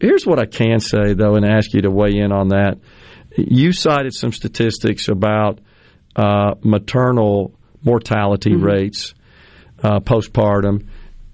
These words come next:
Speaker 1: And then I've also seen some that say, well, eight, up to eighty-eight percent of, of postpartum maternal deaths occur within the sixty-day period of Medicaid coverage.
Speaker 2: Mm-hmm.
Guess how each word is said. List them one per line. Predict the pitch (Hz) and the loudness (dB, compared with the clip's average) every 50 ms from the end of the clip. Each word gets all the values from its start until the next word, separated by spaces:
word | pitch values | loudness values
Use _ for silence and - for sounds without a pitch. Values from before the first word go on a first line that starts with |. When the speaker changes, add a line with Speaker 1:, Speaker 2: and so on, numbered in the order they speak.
| - - | -6 -2
Speaker 1:
And | 127 127 127 135 | 0 0 2 2
then | 147 147 151 147 | 2 2 2 2
I've | 143 139 | 0 0
also | 143 143 147 143 - 151 | -2 -4 -4 -2 -4 -4
seen | 139 - - 139 139 135 131 127 | -4 -2 -2 0 0 2 0 0
some | 123 - 120 123 123 123 123 117 | 0 0 0 0 2 2 0 0
that | 107 92 | -2 -2
say, | - 123 117 117 | -2 0 0 0
well, | 113 107 117 117 120 117 113 113 104 - - _ - 127 | 0 0 2 2 2 2 2 0 -2 -4 -10 _ 0 0
eight, | 131 131 - | 0 0 0
up | - 131 123 123 | -2 -2 -2 -2
to | - 123 - | -4 -2 0
eighty-eight | 120 127 135 131 123 127 120 113 - | 0 0 2 2 2 2 0 0 -2
percent | 117 104 - - 220 240 254 220 165 - - - - | -4 -4 -2 -2 -2 0 0 -2 -4 -6 -8 -6 -2
of, | 117 113 107 107 107 107 104 95 - - - - - - - - | -2 0 0 0 0 0 -2 -2 -6 -10 -16 -18 -20 -14 -4 -2
of | 113 107 107 95 - - - - - - | 0 0 0 0 -4 -12 -20 -20 -18 -6
postpartum | - - 131 127 117 - - - - 123 120 117 110 104 | -2 0 0 0 0 -4 -6 -4 -2 0 0 0 2 0
maternal | 104 101 101 - - 117 113 110 104 95 | 0 0 -2 -2 -2 0 2 2 2 0
deaths | 92 87 87 104 107 107 104 - - - | 0 0 0 0 0 0 -2 -6 -6 -4
occur | - 110 95 - - - 127 123 120 117 | -2 -2 -2 -2 -2 0 0 2 2 2
within | 107 104 98 - - - 117 127 131 139 127 | 2 0 -2 -4 -4 -2 0 0 2 0 0
the | 107 | -2
sixty-day | 98 - - 135 127 110 - - - - 107 98 101 113 110 107 104 98 | -4 -2 -2 -2 -4 -4 -6 -6 -4 -4 -2 0 0 0 2 0 0 -2
period | 101 - 110 113 107 104 101 95 | -2 -2 0 2 2 2 2 2
of | 101 90 | 0 0
Medicaid | 90 95 104 110 107 101 92 - - 104 101 90 - | 2 2 2 2 2 0 -2 -2 0 0 0 -2 -4
coverage. | - - 135 147 147 117 98 98 95 90 - - | -4 -2 0 0 0 -2 -2 -4 -4 -6 -8 -8
Speaker 2:
Mm-hmm. | 151 135 143 139 | -8 -6 -6 -6